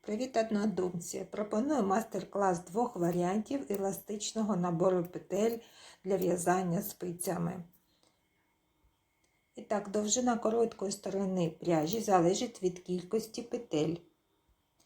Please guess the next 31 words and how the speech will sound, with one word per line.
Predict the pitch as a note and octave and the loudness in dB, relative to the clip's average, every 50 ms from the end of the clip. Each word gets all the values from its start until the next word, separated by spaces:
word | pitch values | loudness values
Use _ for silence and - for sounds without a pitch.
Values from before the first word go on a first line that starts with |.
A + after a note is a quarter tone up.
| _ _ _ _ _ | _ _ _ _ _
Короткий | - - A#3+ C4 C#4 B3 - - - G#3+ G#3 | -2 0 4 4 4 4 2 -2 -6 -6 -6
кінчик | G#3 - - A3+ A3 G3+ G#3 - - F#3+ F3+ | -6 -6 -4 -2 -2 0 0 -2 -4 -6 -6
спускається | - - - G3+ - - - - F#3+ F#3 F3+ F3 E3+ F3 - F3 | -8 -12 -12 -12 -12 -12 -8 -6 -4 -2 -2 -2 -2 -2 -4 -4
від | E3+ E3+ F3+ E3 | -2 -2 -2 0
великого | E3 F3 F3 D#3+ D#3+ D#3+ - - F3+ F3+ G3 F#3 | 2 2 2 2 0 -2 -6 -8 -4 -2 -2 -2
пальця, | - - G3+ G#3 G#3 - - - A3+ - | -2 -2 -4 -4 -4 -4 -4 -6 -6 -2
а | - F#3 F#3 | -2 -2 -2
основна | G3+ - - F#3+ F3+ F3 F3+ G3+ A3+ C4 | -2 -4 -6 -6 -4 -4 -2 -2 -2 -2
ниточка – | C4 B3+ A#3+ A3+ - G#3+ G3+ - - - G3 F#3 | 0 0 -2 -2 -4 -6 -8 -8 -8 -8 -8 -6
з | - - | -8 -6
казівного | - - G#3 G#3 E3+ G3 F#3+ F3+ E3 E3 D#3+ D#3+ D#3 D#3+ D3+ | -4 -2 -2 0 0 0 0 2 2 4 4 4 2 2 0
пальця. | - - D#3 D#3 D#3 D#3+ D#3+ - - - - E3 E3+ E3+ - _ _ _ _ _ _ _ _ _ _ _ _ _ _ _ _ - A#3+ | 0 2 2 2 2 0 -4 -8 -10 -8 -6 -6 -6 -8 -10 _ _ _ _ _ _ _ _ _ _ _ _ _ _ _ _ -4 -4
Перші | A#3 A#3+ - - A#3+ | -2 0 2 2 2
петельки | - - A3+ A3 - C#4 C#4+ C#4+ - - - - F#3 E3+ | 2 2 -2 0 2 2 2 2 0 -4 -2 0 0 0
дві | E3 E3+ F#3 F#3+ F#3+ F#3 | 0 -2 -2 0 0 0
з-, | F3 - F#3+ F3 E3+ F3 - F3+ | 0 0 -2 -2 -2 -4 -6 -12
з-, | - - - - - - | -12 -12 -14 -12 -6 -2
набираємо | G#3 G#3 F3+ F#3+ G3 G3+ A#3+ C4 B3 G#3 F#3 F#3 | 0 2 4 4 4 4 4 4 4 4 2 2
звичайним | F3 F#3 F3 F3+ - - B3 A#3+ A3+ A3 G#3+ G3+ F#3+ | 0 0 0 0 2 2 2 4 4 4 4 4 2
способом. | - - - - E3+ E3 F3+ - - D#3+ F3+ F3 F3 E3+ E3+ | -2 -8 -6 -2 -2 0 0 0 -2 -2 -2 -2 -2 -2 -2
Це | - - A#3+ A#3+ A3+ | 0 0 2 2 4
я | G#3+ F3+ | 4 4
розповідала | F3 F#3 G3+ - - - F#3 F3+ F#3+ F#3+ F3+ G#3+ A3+ A3+ G#3 F#3 | 2 2 0 -2 -4 -4 -4 -4 -2 -2 0 2 4 4 4 2
та | F#3 - | 2 -2
показувала | F3 - F3+ F3 - - B3+ B3 - - F#3 - F#3+ F3+ F3 F3+ - | -4 -4 -6 -4 -2 -2 0 0 -2 -4 -4 -2 0 2 2 2 2
у | - - F#3 | 0 -2 -4
відео | E3+ E3 G#3 G#3+ G#3+ F#3 E3+ F3 F3+ F3 | -4 0 0 0 0 0 0 0 0 0
«Звичайний | E3+ F3+ E3+ F#3 - - B3+ C4 B3+ A#3 G#3+ F#3+ | 0 0 -2 -2 -2 0 0 2 2 2 2 0
простий | - E3 E3 E3+ - - G#3+ G3 | 0 -2 -2 -2 -4 -6 -4 -2
набір | F3+ F3 E3+ E3 E3 E3+ F3+ E3+ E3+ - | 0 0 2 0 0 0 -2 -4 -4 -6
петель». | E3+ D#3 - - E3 D3+ D3 | -8 -8 -6 -4 -2 -2 -2